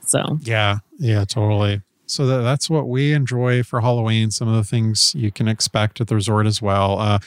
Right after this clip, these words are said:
Speaker 2: I will bring up Oogie Boogie's Bash one more time just to mention that, uh, if you are taking a trip during an Oogie Boogie Bash night, just plan accordingly, because once D C A closes early, all of those people will rush into Disneyland.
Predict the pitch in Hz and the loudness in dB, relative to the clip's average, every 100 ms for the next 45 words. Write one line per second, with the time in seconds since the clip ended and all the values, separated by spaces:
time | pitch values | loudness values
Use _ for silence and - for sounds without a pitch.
0 | - - 120 131 185 208 202 180 156 143 | -10 -10 -2 0 0 0 0 0 0 -2
1 | 139 127 127 120 120 - 123 120 127 123 | 0 2 2 0 -2 0 0 0 0 0
2 | 123 - 123 113 - 139 - 147 131 - | 0 2 0 0 0 0 0 2 2 2
3 | 131 113 110 104 - 101 98 98 - 139 | -2 0 2 0 0 0 2 0 -2 -4
4 | 110 113 104 104 113 131 151 156 - _ | -2 0 0 0 0 0 0 -2 -4 _
5 | _ _ - 127 139 139 - 104 95 - | _ _ -4 -2 0 -2 0 0 0 -2
6 | _ _ - 110 110 110 127 127 117 113 | _ _ -20 -8 -2 0 2 2 0 0
7 | 117 123 120 113 104 104 - 90 95 95 | 0 0 0 0 0 0 -2 -2 0 -2
8 | - _ - - _ - 117 - 127 147 | -6 _ -20 -20 _ 0 0 0 -2 0
9 | 180 - 160 127 120 110 107 101 95 104 | 0 0 0 2 2 2 0 0 -2 0
10 | 95 95 101 107 123 - 131 - 139 131 | 2 0 2 2 2 0 -2 0 2 2
11 | - 131 131 120 117 123 127 120 101 92 | 0 -2 0 0 -2 0 0 2 0 0
12 | 101 113 123 127 123 - 117 120 113 101 | 0 2 2 0 0 0 0 2 0 2
13 | 107 101 117 107 101 110 - 92 87 90 | 0 0 0 0 0 0 0 -4 -6 -6
14 | 90 90 | -6 -6